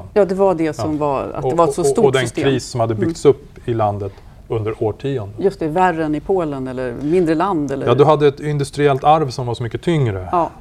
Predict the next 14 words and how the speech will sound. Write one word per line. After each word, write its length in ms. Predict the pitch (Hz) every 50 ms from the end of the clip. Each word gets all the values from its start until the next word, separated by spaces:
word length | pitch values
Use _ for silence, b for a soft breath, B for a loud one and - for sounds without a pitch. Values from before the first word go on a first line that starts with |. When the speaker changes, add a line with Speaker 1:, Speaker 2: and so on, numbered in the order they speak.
| - - -
Speaker 2:
Eh, 260 | - 123 117 117 117
men 300 | 120 123 127 127 127 123
alltså, 200 | 127 123 - 143
och, 320 | 127 127 117 131 127 120 117 127
och 100 | 120 -
Polen 360 | - 143 135 143 143 143 139
hade 180 | 135 135 127 131
dessutom 400 | 123 123 - 139 123 113 120 117
en 80 | 113 104
kortare 420 | - 123 120 - - - 113 113
historia 540 | 104 117 - - - 151 160 147 131 117 110
av 120 | 101 104 101 -
Speaker 1:
Mm. 120 | - -
Speaker 2:
kommunism. 420 | - - - - - - - -